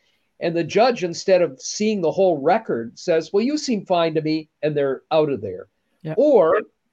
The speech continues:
Speaker 1: they have no place to put them in any event. And we've got to deal with those who are not in the criminal justice system who have these issues or not deeply involved. But if we can get that initial funding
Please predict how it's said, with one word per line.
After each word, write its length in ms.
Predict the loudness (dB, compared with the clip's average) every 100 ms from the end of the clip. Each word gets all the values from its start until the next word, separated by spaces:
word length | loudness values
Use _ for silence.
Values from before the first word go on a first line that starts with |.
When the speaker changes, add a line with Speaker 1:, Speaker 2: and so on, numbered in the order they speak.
| 4
Speaker 1:
they 100 | 4
have 140 | 6
no 120 | 2
place 320 | 2 2 0 -2
to 100 | -4
put 220 | -2 -2
them 160 | -4
in 200 | -4 -6 -4
any 400 | -2 -2 -2 -6 -8
event. 560 | -8 -6 -10 -10 -20 -20 _ _ _ _ _ -2
And 240 | 0 2
we've 140 | 2
got 140 | 2 2
to 100 | 0
deal 180 | -2 -2
with 140 | 0
those 200 | 0 -2
who 120 | -6
are 80 | -4
not 220 | -2 -2
in 80 | -4
the 60 | -6
criminal 380 | -6 -4 -4
justice 540 | -6 -2 -2 -2 -6 -4
system 380 | -8 -6 -10 -8
who 200 | -8 -4
have 280 | -4 -4
these 260 | -6 -12 -12
issues 560 | -14 -14 -16 -16 -18 -16
or 160 | -16
not 260 | -12 -12 -12 _ -8
deeply 320 | -6 -4 -4
involved. 400 | -4 -6 -8 -8 _ _ _ _ -12 2
But 300 | 4 4 0 _ _ _
if 160 | -4 0
we 140 | 0
can 280 | 2 2 0
get 280 | 4 4 4
that 200 | 2 4
initial 640 | 2 0 -2 0 -4 -4 -8
funding 500 | -4 -4 -2 -2